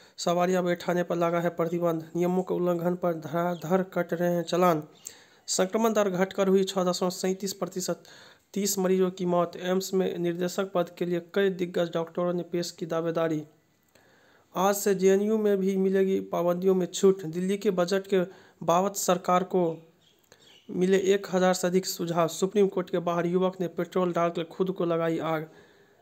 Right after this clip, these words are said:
सीसीटीएनएस पर हिंदी में कामकाज कर सकेंगे पुलिस के जांच अधिकारी।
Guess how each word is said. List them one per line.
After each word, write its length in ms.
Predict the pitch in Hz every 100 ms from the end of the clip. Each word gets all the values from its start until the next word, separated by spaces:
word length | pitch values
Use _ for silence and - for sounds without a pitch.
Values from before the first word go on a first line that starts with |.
| _
सीसीटीएनएस 1700 | - 202 208 - 220 214 202 - - 208 208 196 196 190 190 - - 185
पर 100 | 180
हिंदी 380 | 165 190 196
में 160 | 202 190
कामकाज 520 | 190 185 180 180 180
कर 160 | - 180
सकेंगे 400 | 175 180 180 175
पुलिस 340 | 180 180 185
के 140 | - 170
जांच 300 | 175 175 175
अधिकारी। 500 | 170 170 170 170